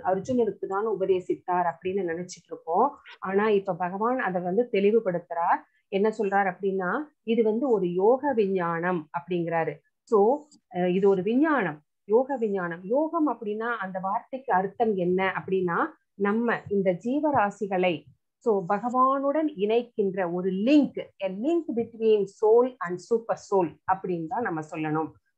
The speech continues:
So ஆத்மாவையும் ஆத்-, ஆத்மாவையும் பரமாத்மாவையும்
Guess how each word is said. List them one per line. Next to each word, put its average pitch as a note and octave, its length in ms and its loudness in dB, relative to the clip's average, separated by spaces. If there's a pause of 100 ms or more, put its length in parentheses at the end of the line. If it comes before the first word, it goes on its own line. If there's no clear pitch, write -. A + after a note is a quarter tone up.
So G#3+ 100 2 (380)
ஆத்மாவையும் A3+ 880 0 (120)
ஆத்-, F3+ 300 -8
ஆத்மாவையும் C4 720 0
பரமாத்மாவையும் G#3 960 -2